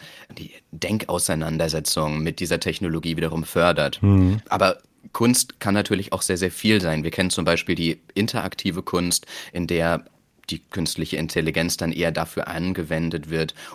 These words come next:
Speaker 1: um auf die Menschen in Echtzeit reagieren zu können. Dann gibt es aber auch zum Beispiel eher diesen Ansatz der sogenannten generativen Kunst. Da wird künstliche Intelligenz dafür verwendet,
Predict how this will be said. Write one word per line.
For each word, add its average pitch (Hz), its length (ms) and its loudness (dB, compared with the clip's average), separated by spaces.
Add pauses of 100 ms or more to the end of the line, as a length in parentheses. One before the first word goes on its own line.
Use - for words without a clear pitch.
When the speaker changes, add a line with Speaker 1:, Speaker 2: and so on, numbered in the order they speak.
Speaker 1:
um 82 420 0
auf 80 220 -2
die 82 120 -4
Menschen 85 420 0
in 82 140 0
Echtzeit - 500 -4
reagieren 90 460 2
zu - 140 -4
können. 87 520 -2 (300)
Dann 92 160 0
gibt 95 220 -2
es - 100 -4
aber 82 220 2
auch 76 120 -4
zum 82 200 -6
Beispiel 80 380 -2
eher 82 180 0
diesen 82 240 -4
Ansatz 90 500 0
der 82 120 0
sogenannten 80 840 -2 (220)
generativen 95 880 0
Kunst. 92 580 0 (220)
Da 85 160 2
wird 90 200 0 (220)
künstliche 101 560 -2
Intelligenz 82 760 0
dafür 87 320 -2
verwendet, 87 760 0